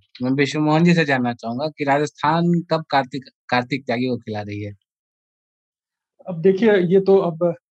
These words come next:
Speaker 2: राजस्थान, अ, की टीम, अ, ये पहले से ही, अ, अपने विदेशी खिलाड़ियों को लेकर के परेशान है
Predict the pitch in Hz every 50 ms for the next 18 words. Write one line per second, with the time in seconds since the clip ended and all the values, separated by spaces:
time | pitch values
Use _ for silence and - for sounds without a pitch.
0 | _ 156 156 160 180 - _ - 180 190 202 202 196 190 190 185 185 _ _ _
1 | _ _ _ - - 170 - - 180 180 - 190 202 220 202 185 175 160 147 151
2 | 156 - 180 - - 160 175 196 202 196 208 196 196 208 208 202 165 165 160 160
3 | - - 165 160 160 151 170 160 - 190 190 190 165 165 165 165 175 175 - 170
4 | 165 160 165 170 170 - 170 156 - 160 160 156 - 165 170 175 165 160 147